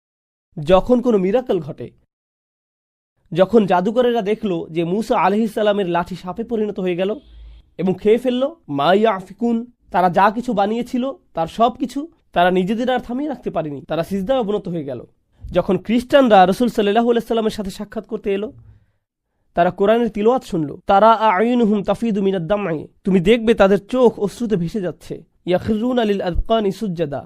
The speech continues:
তখন তারা সিজদায় লুটিয়ে পড়ে, কারণ তারা কোরআনের অলৌকিকতায় এতটাই অভিভূত হয়ে পড়েছিল। রাসূল সাল্লাল্লাহু আলাইহি সাল্লামের সিরাতও একটি ঘটনা আছে, কাফিররা শুনছিল, তারা কোরআনে বিশ্বাস করে না, তবু তারা শুনছিল,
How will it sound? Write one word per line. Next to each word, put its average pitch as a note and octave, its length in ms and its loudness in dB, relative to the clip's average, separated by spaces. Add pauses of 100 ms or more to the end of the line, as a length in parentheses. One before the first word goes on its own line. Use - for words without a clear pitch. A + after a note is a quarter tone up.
তখন G#3 280 0
তারা G3 180 0
সিজদায় A3 460 -4
লুটিয়ে D3+ 300 -6
পড়ে, C3+ 160 -10 (160)
কারণ F3+ 260 4
তারা G3 260 6 (140)
কোরআনের A#3+ 380 4
অলৌকিকতায় G#3+ 800 2 (120)
এতটাই A3 440 -2
অভিভূত G#3+ 420 -2
হয়ে G#3 240 0
পড়েছিল। E3 340 -6 (200)
রাসূল F#3 220 -2
সাল্লাল্লাহু A#3+ 400 2
আলাইহি A#3 140 -2
সাল্লামের A#3 280 0
সিরাতও A3+ 360 -4
একটি F#3+ 120 -10
ঘটনা E3+ 320 -6
আছে, D#3+ 220 -10 (340)
কাফিররা A#3 460 -2
শুনছিল, B3 340 -4 (420)
তারা F#3 140 0
কোরআনে A#3+ 320 0
বিশ্বাস A#3 360 -4
করে F3+ 200 0
না, D3+ 120 -4 (520)
তবু G#3+ 240 6
তারা A3 260 0
শুনছিল, G#3+ 340 -4